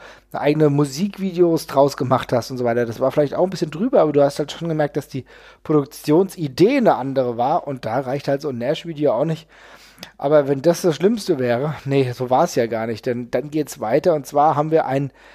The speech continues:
äh, ein Hardcore-Match zwischen einem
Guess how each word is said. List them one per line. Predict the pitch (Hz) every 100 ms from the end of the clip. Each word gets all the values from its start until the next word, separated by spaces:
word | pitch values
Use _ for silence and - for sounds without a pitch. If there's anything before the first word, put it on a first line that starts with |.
| - - -
äh, |
ein | 135 127 117
Hardcore-Match | 143 220 - - 143 139 151 - -
zwischen | - 240 240 269 294 - -
einem | 165 196 196